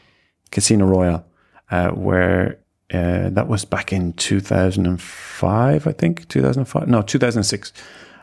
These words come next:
Um, I think he's one of the best James Bond. He's up there with Sean Connery for sure. Uh, and,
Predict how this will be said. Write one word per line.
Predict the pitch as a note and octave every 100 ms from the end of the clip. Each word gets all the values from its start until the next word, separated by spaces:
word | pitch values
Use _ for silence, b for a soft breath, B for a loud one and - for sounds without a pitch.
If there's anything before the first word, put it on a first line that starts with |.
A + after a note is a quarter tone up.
| -
Um, | G2 G2 F#2+ F#2+ F#2+ G2 - _ - - - _ _ _ _ -
I | C#3+
think | E3+ D3
he's | B2+ G#2
one | G#2+
of | G2
the | E2+
best | - E2 - - - _ -
James | F#2+ F#2 E2+
Bond. | F2 E2+ F2 - -
He's | G#2 G2
up | G2
there | F2 E2+
with | E2 -
Sean | - D#2+
Connery | - D#2+ D#2
for | - -
sure. | - F2+ D#2+ - B B B B -
Uh, | G2 F#2 F#2 -
and, | F#2 F2+ -